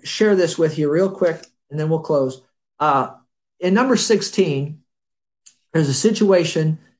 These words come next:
and I'm not sharing this to scare you, but I think it's a sobering thing, how seriously God takes this submission to spiritual leaders. It has to do with Moses, and there was this man named Korah, and he conspired with these three other guys.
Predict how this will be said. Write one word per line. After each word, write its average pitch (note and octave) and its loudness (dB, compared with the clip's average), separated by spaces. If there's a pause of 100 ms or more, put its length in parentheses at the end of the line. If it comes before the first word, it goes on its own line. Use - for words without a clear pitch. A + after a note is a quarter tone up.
(180)
and D#3+ -2
I'm E3 0
not G3+ 0
sharing G3+ 0
this F3 -2
to C#3+ -8
scare F3+ 0
you, D#3 0
but D3 -2
I D3 0
think G3 -2
it's D#3+ -4
a C#3+ -2
sobering D#3 0
thing, D#3 -6 (260)
how E3 2
seriously F#3 0
God D3+ 0
takes F3+ -4
this D#3 -4
submission D#3+ -4
to C#3 -4
spiritual D3+ -4
leaders. B2+ -4 (300)
It D3+ 0
has F#3+ 0
to F#3+ 2
do E3+ 4
with C#3+ 0
Moses, D3 0
and D#3 -4
there F#3 0
was F3 0
this D#3+ -10
man E3+ -4
named D3 -6
Korah, C#3 0 (240)
and D3+ -2
he G#3 2
conspired E3+ 0
with D3 0
these C#3+ -2
three E3+ 2
other D#3+ 2
guys. C3+ 2